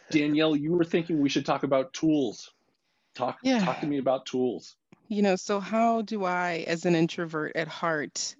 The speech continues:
Speaker 2: uh, effectively facilitate or consult for a team, say, full of extroverts or a combination?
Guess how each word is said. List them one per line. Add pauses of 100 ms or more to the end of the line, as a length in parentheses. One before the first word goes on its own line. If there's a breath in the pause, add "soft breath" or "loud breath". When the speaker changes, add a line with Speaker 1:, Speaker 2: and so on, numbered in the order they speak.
(100)
Speaker 2:
uh, (320)
effectively (460 soft breath)
facilitate
or
consult
for
a
team,
say,
full
of
extroverts
or
a
combination?